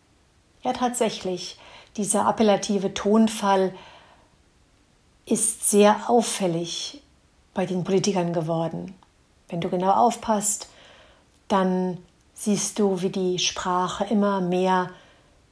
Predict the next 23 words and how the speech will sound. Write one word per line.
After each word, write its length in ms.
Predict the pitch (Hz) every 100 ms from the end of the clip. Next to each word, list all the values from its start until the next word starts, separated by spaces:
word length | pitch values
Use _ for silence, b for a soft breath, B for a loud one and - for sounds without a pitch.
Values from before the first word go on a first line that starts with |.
| _ _ _ _ _ _ _ _ -
befehlsmäßiger 1300 | 160 - 214 226 - 202 190 190 190 190 185 185 185 _ _ _ _
und 600 | - 180 170 170 - - - _ _ _ -
zum 320 | - 196 214
Appell 520 | 180 - 185 175 160
wird. 440 | 165 160 165 - - _ _ -
Im 80 | 226
Prinzip 420 | - 202 208 226
wird 140 | 208 208
sie 120 | 202
rigider, 640 | 185 170 202 202 196 185 185 196
die 80 | 180
Sprache. 640 | - - 170 165 - - _ _ _ _ _ _ _ _ _ _ _ -
Auch 180 | 220 -
wenn 140 | 214
Politiker 540 | 208 220 233 233 196 180
Worte 260 | 196 196
verwenden 640 | 226 202 202 196 190 190 180
wie, 300 | 185 185 185 B B _
dass 360 | - 180 - -
irgendwelche 560 | 226 208 190 190 196
Entscheidungen 880 | 180 175 - 190 190 208 190 180 185
alternativlos 1200 | - 208 190 180 170 - 233 240 202 196 185 -
sind 360 | 190 180 180